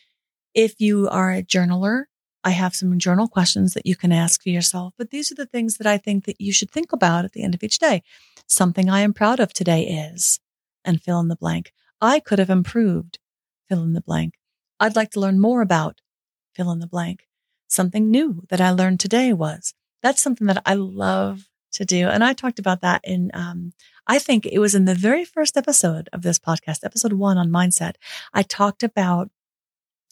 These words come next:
the mentee mindset and the beginner's mindset and how I really do relish the opportunity to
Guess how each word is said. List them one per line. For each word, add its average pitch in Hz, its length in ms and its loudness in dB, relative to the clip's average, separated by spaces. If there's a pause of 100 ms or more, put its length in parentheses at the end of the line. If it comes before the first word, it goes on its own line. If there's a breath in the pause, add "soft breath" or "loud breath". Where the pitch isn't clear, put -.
(140)
the 196 60 4
mentee 202 360 4
mindset 185 440 0
and 175 240 -8 (340 loud breath)
the 196 60 -6
beginner's 190 360 2
mindset 180 380 -2
and 175 140 -4
how 190 600 0
I 247 440 0 (180)
really 226 380 0
do 202 220 0
relish 180 680 -4 (440)
the 190 140 4
opportunity 185 680 0
to - 220 -2